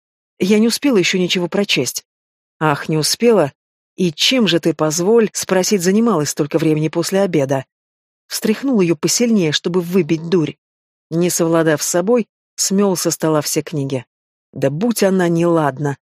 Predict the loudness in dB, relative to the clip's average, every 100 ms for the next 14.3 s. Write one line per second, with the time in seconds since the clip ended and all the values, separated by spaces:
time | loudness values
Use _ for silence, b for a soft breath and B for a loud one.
0 | _ _ -10 -2 -2 0 0 0 0 -2
1 | 0 2 2 0 0 0 0 -2 0 -2
2 | _ _ _ -2 2 2 2 0 -2 -2
3 | -2 0 0 -2 -2 -2 0 -4 -6 -4
4 | -4 -6 -10 -12 _ _ _ _ _ 0
5 | 2 2 0 -2 0 -2 -2 -4 -4 -2
6 | -2 -2 -6 -2 -2 -2 -2 -2 0 0
7 | 0 -2 -6 -10 _ _ _ _ -10 -6
8 | -2 0 0 -2 0 0 0 -6 _ _
9 | -4 0 2 2 4 2 2 0 -2 -6
10 | _ _ _ _ _ -6 -2 -2 0 -2
11 | -2 -2 -2 -2 0 -2 -4 -4 -6 -8
12 | _ _ _ -4 2 2 2 2 0 0
13 | 0 2 2 2 0 -2 -2 -2 -2 0
14 | 0 -2 -6